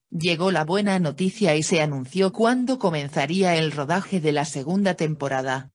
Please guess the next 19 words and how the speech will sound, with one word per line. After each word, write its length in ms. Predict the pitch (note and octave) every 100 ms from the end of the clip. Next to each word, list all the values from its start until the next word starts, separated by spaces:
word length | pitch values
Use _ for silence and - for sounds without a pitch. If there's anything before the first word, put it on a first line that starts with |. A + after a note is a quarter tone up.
| _ _ _ _ _ _
La 280 | F#3+ F#3 F#3
serie 400 | - G3+ G3 F3+
Bird 240 | F3+ G3
Flight, 480 | - D3+ C3+ C3+ C3 _ -
escrita 600 | E3+ D#3 - F3+ F3+ F3+
por 180 | D#3 C#3+
Meris 380 | D3+ C#3+ G3 F#3+
Novice 500 | E3 G3 G#3+ G#3+ F#3+
y 140 | F3
que 160 | E3 D3
cuenta 400 | E3+ G#3+ G3+ F#3+
la 120 | D3
lucha 380 | E3 G#3 - G3+
de 120 | F3+
las 180 | E3 E3
generaciones 840 | F#3 F3 E3 D#3+ F#3+ G3 G#3 G3
X 360 | G#3 A3+ G3 E3+
e 60 |
Y, 260 | D#3 C#3+